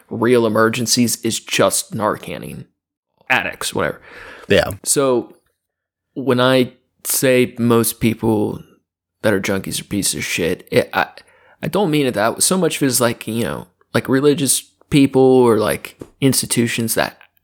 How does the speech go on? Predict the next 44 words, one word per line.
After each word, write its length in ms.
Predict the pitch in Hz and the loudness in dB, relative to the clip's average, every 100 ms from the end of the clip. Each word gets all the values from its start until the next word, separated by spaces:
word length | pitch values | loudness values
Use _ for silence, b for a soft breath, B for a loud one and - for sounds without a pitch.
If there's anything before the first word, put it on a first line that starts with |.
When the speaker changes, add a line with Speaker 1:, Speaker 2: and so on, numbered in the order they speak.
| - | -6
Speaker 1:
actually 560 | 127 120 120 - 110 104 | -2 0 -2 -2 -2 -2
hate 540 | - 110 101 - _ | -4 -4 -4 -6 _
people 320 | - 78 98 95 | -4 -4 -4 -4
just 300 | 95 - - | -4 -4 -4
because 480 | 98 - 87 82 87 | -8 -2 -2 -2 -4
they 360 | 71 64 - b b b b - | -4 -6 -10 b b b b 0
are 240 | 117 117 | 4 4
drug 340 | 113 120 113 120 | 4 2 2 2
users, 440 | 110 110 110 110 - _ | 0 0 0 -2 -6 _
users 480 | 120 120 104 107 101 | 2 4 4 2 2
or 120 | 87 | 0
using 420 | 80 120 110 98 | 2 2 2 0
as 160 | 98 92 | -2 0
a 60 | |
sin. 340 | - 101 95 98 | 0 0 -2 -6
Like, 200 | 71 - B B B B | -10 -14 B B B B
I, 280 | 127 120 - _ _ _ _ _ _ - | 0 0 -2 _ _ _ _ _ _ -4
I 160 | 127 | -4
hate 360 | 104 104 92 - | -2 0 -2 -2
that 260 | 64 - - | -6 -6 -10
shit 300 | - 87 - | -6 -4 -2
so 260 | - 90 78 | 0 0 -2
much. 520 | 92 95 - - - _ | -4 -4 -6 -12 -12 _
But 160 | 131 - | 0 0
th-, 120 | - | -2
it, 160 | 156 - | -4 0
it 120 | 156 | 0
is 220 | 185 131 | 0 0
a 60 | 117 | 0
Speaker 2:
Yeah. 80 | 127 | 0
Speaker 1:
reality, 460 | 120 127 151 110 78 | 2 2 0 -2 -4
though, 360 | 78 98 104 - | -2 -2 -2 -2
and 160 | 120 | -2
I 160 | - 123 | -2 2
don't 260 | 123 - | 0 0
think 140 | 127 120 | -2 -2
it's 120 | - | -2
because 240 | - 123 | 0 0
of 60 | 113 | 0
the 60 | 104 | -4
crime 600 | - 117 104 76 98 - B B B B _ | 0 2 2 0 -4 -8 B B B B _
that 180 | 110 - | 0 2
people 280 | 117 110 92 | 0 0 2
do, 520 | 113 120 123 120 | 4 4 4 0